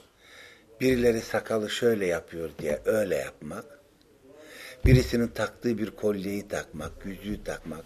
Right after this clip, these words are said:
ayakkabıyı, ayakkabıyı aynen ona benzetmek. İnsanların tabiatında sevdiklerine bu denli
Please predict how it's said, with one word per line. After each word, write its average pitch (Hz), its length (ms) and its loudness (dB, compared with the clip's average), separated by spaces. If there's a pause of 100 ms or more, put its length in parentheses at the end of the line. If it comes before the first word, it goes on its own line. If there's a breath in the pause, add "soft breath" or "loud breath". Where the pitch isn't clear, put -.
ayakkabıyı, 85 720 0 (560 loud breath)
ayakkabıyı 98 640 2
aynen 113 320 4
ona 104 360 -2
benzetmek. 139 640 -2 (800 loud breath)
İnsanların 151 580 2
tabiatında 135 720 0
sevdiklerine 98 880 -4
bu 147 160 -4
denli 104 440 0